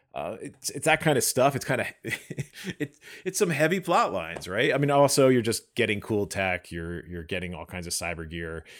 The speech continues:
You're dealing with, uh, criminals and taking on a myriad missions for people in the city.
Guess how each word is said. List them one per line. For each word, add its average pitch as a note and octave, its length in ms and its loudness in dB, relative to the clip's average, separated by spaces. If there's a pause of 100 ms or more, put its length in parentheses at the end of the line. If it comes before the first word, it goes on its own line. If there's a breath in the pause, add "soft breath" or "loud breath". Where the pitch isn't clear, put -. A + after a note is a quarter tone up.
(180 loud breath)
You're E2+ 380 -10 (320)
dealing F#2+ 500 -4
with, F2+ 480 -8
uh, C2+ 360 -4
criminals A#2+ 960 2
and E2+ 480 -6
taking F#2+ 360 -4
on F2+ 400 -8
a D2 80 -16
myriad F2+ 460 -4
missions F2 420 -8
for F2 140 -12
people E2+ 300 -12
in E2 60 -10
the E2 60 -12
city. E2 380 -8